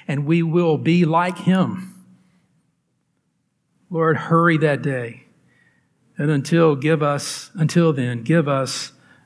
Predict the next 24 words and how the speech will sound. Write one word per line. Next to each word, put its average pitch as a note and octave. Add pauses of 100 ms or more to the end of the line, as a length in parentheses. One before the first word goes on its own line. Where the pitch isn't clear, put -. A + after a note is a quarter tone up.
(160)
the C#3
grace C3+ (1500)
and C3
the B2+
love, B2+ (880)
the C3+
steadfastness B2 (840)
to C#3
be D#3+
a D3
people D3+
whose B2+
lives C#3+
begin C#3
to E3
resemble C3
the A#2+
glory D3
of B2+
your B2+
call C#3
upon C3+
our C3+
lives A2